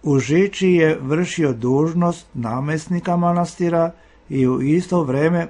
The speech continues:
postavljen je za žičkog paroha, opslužujući sva okolna sela. Kad se vladika Nikolaj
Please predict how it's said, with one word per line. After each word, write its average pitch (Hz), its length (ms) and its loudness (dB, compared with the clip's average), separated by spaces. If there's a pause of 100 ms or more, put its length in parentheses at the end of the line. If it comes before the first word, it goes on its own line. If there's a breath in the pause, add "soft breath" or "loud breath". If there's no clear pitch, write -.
postavljen 151 640 -4
je 143 80 -2
za 127 200 -6 (300)
žičkog 131 800 -6
paroha, 156 640 -4 (400 soft breath)
opslužujući 156 1160 -2 (340)
sva 160 520 0
okolna 139 760 -4
sela. 110 460 -8 (1600 soft breath)
Kad 185 280 0
se 160 260 -4 (100)
vladika 151 560 -2
Nikolaj 151 640 -2